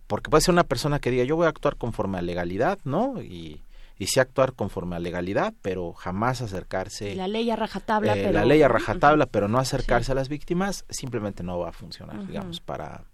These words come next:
Speaker 1: para, para este puesto.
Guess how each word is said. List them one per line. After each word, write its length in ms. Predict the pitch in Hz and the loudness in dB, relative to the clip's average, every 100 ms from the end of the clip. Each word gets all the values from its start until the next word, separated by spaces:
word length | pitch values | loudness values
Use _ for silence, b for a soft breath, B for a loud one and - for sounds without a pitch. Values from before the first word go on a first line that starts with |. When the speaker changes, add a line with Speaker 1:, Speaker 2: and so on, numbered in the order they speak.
| - b b b b b - | -20 b b b b b -4
Speaker 1:
para, 480 | 104 95 87 87 85 85 - - | -2 0 -2 -4 -6 -8 -12 -8
para 340 | 87 90 87 90 | -4 -2 -2 -4
este 260 | 85 - | -6 -8
puesto. 460 | - 87 85 - | -6 -6 -6 -10